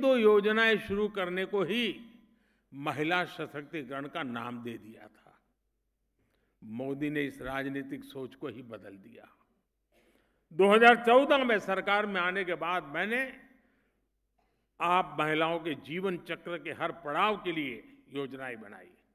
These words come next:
उन्हें सफलतापूर्वक लागू किया। आज पहली सांस से लेकर आखिरी सांस तक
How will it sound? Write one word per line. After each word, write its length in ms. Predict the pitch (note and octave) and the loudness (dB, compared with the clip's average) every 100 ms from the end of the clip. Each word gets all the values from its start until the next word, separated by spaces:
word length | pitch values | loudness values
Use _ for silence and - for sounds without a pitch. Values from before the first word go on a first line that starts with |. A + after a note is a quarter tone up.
| _ _ _ _ _ - | _ _ _ _ _ -2
उन्हें 200 | A3 B3+ | 2 2
सफलतापूर्वक 840 | - G#3+ A3 A#3+ C4 C4 C#4 A#3 | 0 -2 -2 -2 -4 -4 -4 -2
लागू 380 | F#3 G#3 A#3+ D#4 | 0 0 -2 -10
किया। 440 | F#3 C3 - _ _ _ _ _ _ _ _ _ _ _ _ _ | -14 -20 -20 _ _ _ _ _ _ _ _ _ _ _ _ _
आज 260 | C3 D3+ D#3 | -2 2 2
पहली 680 | - - D#3+ C3+ E3+ F#3+ F3 | 0 -4 -2 0 0 0 -4
सांस 480 | - D#3 D#3+ E3+ E3 - | -6 -6 -2 -2 -4 -6
से 140 | D#3+ | -4
लेकर 720 | C#3+ D#3 E3 F#3 F3 C3 - - _ _ _ _ _ _ _ - | 0 -2 0 -2 -2 -6 -18 -20 _ _ _ _ _ _ _ 2
आखिरी 580 | F#3+ G3 - A3 G#3 G3 | 4 4 2 4 6 4
सांस 380 | - F#3 F#3 | 0 0 0
तक 640 | F3 - A3 A3 - - | -2 2 4 4 -2 -16